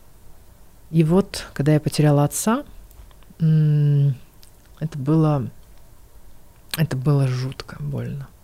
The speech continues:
Это было, ну, мало того, что я девочка, о, всё, началось. Мало того, что я девочка, это было жутко больно. Я помню, как, э,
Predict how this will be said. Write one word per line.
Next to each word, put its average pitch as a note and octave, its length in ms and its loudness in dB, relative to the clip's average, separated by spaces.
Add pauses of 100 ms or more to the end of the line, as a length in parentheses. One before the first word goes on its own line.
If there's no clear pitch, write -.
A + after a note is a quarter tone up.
(380)
Это C3+ 240 -6
было, C3+ 420 -2
ну, D#3 140 2
мало C3+ 320 -2
того, - 160 -20
что - 220 -12
я C3 60 -4
девочка, D#3 560 -4
о, C3 180 -4
всё, - 280 -10
началось. - 600 -12 (120)
Мало C3+ 220 0
того, A#2+ 180 -10
что - 200 -6
я C3+ 100 -2
девочка, D#3+ 440 -4 (720)
это C3+ 180 -4
было C#3+ 200 4
жутко C3+ 360 -6
больно. - 320 -10 (120)
Я C3 160 -6
помню, D#3+ 460 2
как, - 480 -6
э, C3+ 760 -2